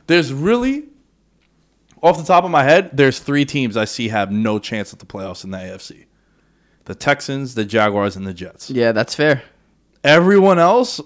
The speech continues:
Speaker 1: I, I think, is an eight to fourteen win team.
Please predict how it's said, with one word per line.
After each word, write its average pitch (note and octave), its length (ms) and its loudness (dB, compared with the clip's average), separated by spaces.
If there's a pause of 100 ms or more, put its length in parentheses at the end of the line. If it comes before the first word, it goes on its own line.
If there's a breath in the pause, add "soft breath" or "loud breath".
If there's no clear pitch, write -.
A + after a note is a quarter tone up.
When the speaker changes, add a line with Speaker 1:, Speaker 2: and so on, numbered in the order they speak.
Speaker 1:
I, B2 280 -4 (200)
I C3 200 2
think, C3+ 520 -6 (140)
is A2+ 240 -6
an A#2 220 -10
eight B2+ 380 -6
to A2+ 260 -4 (640)
fourteen G#2+ 840 -10
win F#2+ 200 -10
team. F2 280 -20